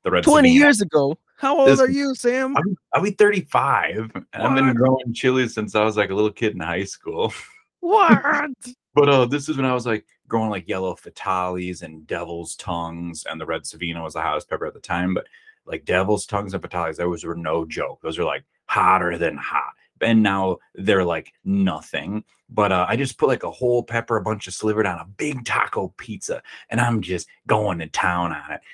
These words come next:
Speaker 1: And no shit, two slices in, I'm like, I'm, like, making sure nobody's watching me. I'm, like, picking off the pieces of pepper. I'm like, "I fucked up." Like, I was
Speaker 2: You're
Speaker 1: just
Speaker 2: like,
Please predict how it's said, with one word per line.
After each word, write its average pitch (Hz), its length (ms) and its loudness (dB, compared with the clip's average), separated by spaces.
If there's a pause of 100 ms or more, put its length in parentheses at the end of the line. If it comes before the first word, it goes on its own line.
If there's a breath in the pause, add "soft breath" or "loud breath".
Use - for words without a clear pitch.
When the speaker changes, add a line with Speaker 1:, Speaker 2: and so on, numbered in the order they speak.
(120 loud breath)
Speaker 1:
And 101 200 0
no 117 200 4
shit, 110 360 0 (100)
two 170 240 2
slices 131 580 0
in, 117 200 2
I'm 98 220 0
like, 85 300 -4 (540)
I'm, 113 120 -4
like, 104 260 -4 (100)
making 107 260 0
sure 104 140 -4
nobody's 95 320 -4
watching 95 460 -4
me. - 40 -4
I'm, 117 100 0
like, - 220 -2 (340 soft breath)
picking 160 300 2
off 131 300 2
the - 100 -12
pieces 110 340 -2
of 87 140 -2
pepper. 147 160 2
I'm 95 80 2
like, 85 100 -6
"I 135 80 0
fucked - 280 -8
up." 120 200 2 (520 soft breath)
Like, 120 160 4
I 110 100 2
was 117 140 2
Speaker 2:
You're 110 80 0
Speaker 1:
just - 80 -6
Speaker 2:
like, 90 120 0